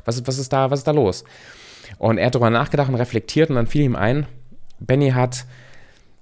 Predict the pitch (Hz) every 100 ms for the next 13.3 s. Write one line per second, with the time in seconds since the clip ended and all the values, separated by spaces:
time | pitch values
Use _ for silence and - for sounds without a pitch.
0 | - 113 113 - 107 104 78 101 127 156
1 | 165 143 147 127 113 107 95 113 120 101
2 | 139 139 92 98 90 80 - - 90 95
3 | 110 131 120 120 - 120 117 - 110 117
4 | 107 98 101 104 107 - 123 110 104 117
5 | - 139 139 131 123 120 123 - 107 98
6 | - 165 151 131 131 117 104 107 101 98
7 | 92 - - 95 101 101 101 110 - 101
8 | 92 92 - 90 98 98 95 101 - 131
9 | 127 117 113 120 - - - 104 - 113
10 | 113 110 107 104 107 104 101 - 92 95
11 | - 117 113 - - 98 92 110 151 -
12 | 104 107 - 98 98 110 101 - 123 85
13 | 120 123 123